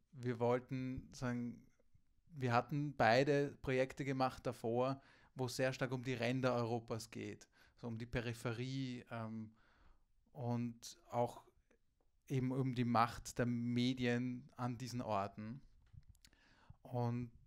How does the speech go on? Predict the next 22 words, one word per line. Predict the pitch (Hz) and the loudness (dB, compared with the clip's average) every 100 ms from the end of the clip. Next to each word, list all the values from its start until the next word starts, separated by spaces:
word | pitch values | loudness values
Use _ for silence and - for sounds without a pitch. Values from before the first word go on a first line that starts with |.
| - - - - - | -16 -16 -20 -14 -4
dann | 101 120 135 123 | 0 2 0 4
war's | 110 127 131 - | 4 4 0 -6
irgendwie | 143 139 147 139 | -2 -2 0 -2
auf | |
gewisse | 135 131 135 123 | -2 -4 -2 0
Art | 123 | 0
und | 123 | 2
Weise | 117 117 | 2 2
logisch, | 113 120 139 127 | 2 4 4 2
noch | 127 117 | -2 -2
einmal | 120 | -2
ins | 120 117 | -2 -4
Zentrum | - 120 135 - 117 | -2 0 0 -6 -10
zu | - | -10
schauen | 120 - 101 107 | -12 -6 -6 -4
danach | 110 104 92 95 | -6 -4 -4 -4
im | 113 | -8
nächsten | 107 104 - 117 | -10 -12 -16 -16
Projekt. | - - - | -16 -18 -12
Also | 113 107 | -10 -6
wirklich, | 120 131 - - - - - | -6 -8 -14 -20 -20 -20 -14
also | 127 117 | -8 -6